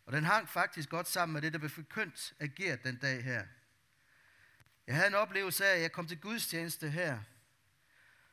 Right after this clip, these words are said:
og mennesker væltede ind i salen her,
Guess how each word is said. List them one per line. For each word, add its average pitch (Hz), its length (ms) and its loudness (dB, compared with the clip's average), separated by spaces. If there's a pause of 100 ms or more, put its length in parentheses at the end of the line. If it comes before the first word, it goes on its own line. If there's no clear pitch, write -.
(300)
og 147 140 -2
mennesker 190 440 2
væltede 175 640 0
ind 208 120 -8 (160)
i 160 60 -6
salen 156 440 0
her, 143 300 0